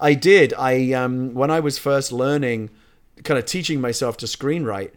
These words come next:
um, I actually wrote a kind of fan fiction screenplay, feature-length adaptation, uh, adaptation of an old, um,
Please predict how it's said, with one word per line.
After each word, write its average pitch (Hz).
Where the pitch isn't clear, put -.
um, 113
I 120
actually 117
wrote 131
a 123
kind 120
of 110
fan 143
fiction -
screenplay, 131
feature-length 120
adaptation, 113
uh, 120
adaptation 117
of 131
an 123
old, 135
um, 117